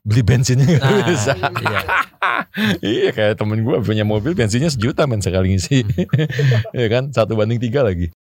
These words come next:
Speaker 1: Ya kan? Satu mobil ti-, eh, satu liter tiga rumah. <laughs> Oke.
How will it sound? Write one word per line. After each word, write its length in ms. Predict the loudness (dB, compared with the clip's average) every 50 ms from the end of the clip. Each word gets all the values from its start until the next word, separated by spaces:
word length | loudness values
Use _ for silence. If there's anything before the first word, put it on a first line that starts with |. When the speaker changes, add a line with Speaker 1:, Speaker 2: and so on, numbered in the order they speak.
| _ _ _ _
Speaker 1:
Ya 120 | -4 -4 -2
kan? 200 | 0 -2 -2 -2
Satu 200 | -2 -2 0 0
mobil 260 | 0 0 0 0 0
ti-, 100 | -2 -2
eh, 120 | -2 -2
satu 280 | 0 0 0 0 0 0
liter 220 | 0 0 0 0
tiga 160 | 0 0 0
rumah. 300 | 0 0 0 0 -2 -2 -6 -6
<laughs> 3750 | -2 -2 0 0 -2 -6 -4 0 2 2 2 2 0 0 0 0 0 0 0 0 0 0 0 0 0 -2 0 -2 -2 0 -2 -2 0 -2 -2 0 0 -2 -2 -2 -2 -2 -2 -2 -4 -2 -2 -4 -4 -2 -4 -8 -6 -4 -2 0 2 2 0 0 -4 -6 -4 -2 0 0 0 -2 0 -2 0 0 0 0 -2 -2
Oke. 560 | -2 -2 -2 0 0 0 2 2 2 0 -2